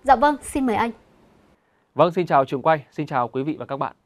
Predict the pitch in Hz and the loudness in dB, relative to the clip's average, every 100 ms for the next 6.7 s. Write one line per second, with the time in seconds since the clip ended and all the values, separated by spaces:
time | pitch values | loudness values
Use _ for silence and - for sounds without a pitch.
0 | _ _ _ _ _ - 175 196 156 147 | _ _ _ _ _ 0 4 4 2 0
1 | 135 151 175 190 175 175 165 160 151 135 | -2 -4 -6 -6 -2 -2 0 -2 -2 -6
2 | 101 117 107 95 113 113 135 143 127 120 | -6 -6 -6 -10 -12 -6 -4 -4 -4 -2
3 | 139 123 107 113 117 180 _ _ - 127 | -4 -4 -8 -10 -10 -16 _ _ -10 -6
4 | 147 139 120 113 127 110 113 98 120 110 | -6 -4 -6 -6 -8 -8 -10 -8 -8 -8
5 | 160 - 123 123 117 147 165 131 180 156 | -10 -14 -10 -8 -10 -12 -14 -12 -10 -10
6 | 120 - 139 156 196 135 104 | -12 -8 -8 -8 -10 -12 -12